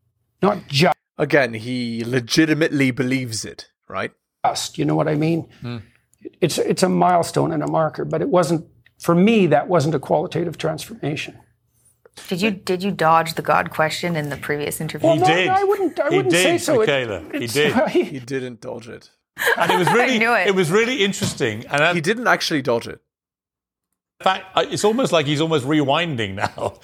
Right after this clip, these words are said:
Speaker 3: <laughs> because I, if I'd asked him right now, I, I may have got a different answer.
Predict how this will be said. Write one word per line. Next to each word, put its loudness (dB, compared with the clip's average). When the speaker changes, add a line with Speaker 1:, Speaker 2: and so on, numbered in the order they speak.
Speaker 3:
<laughs> -14
because 2
I, 2
if 2
I'd 2
asked 2
him 0
right 2
now, 2
I, 4
I 2
may 2
have 0
got 0
a -2
different -2
answer. -6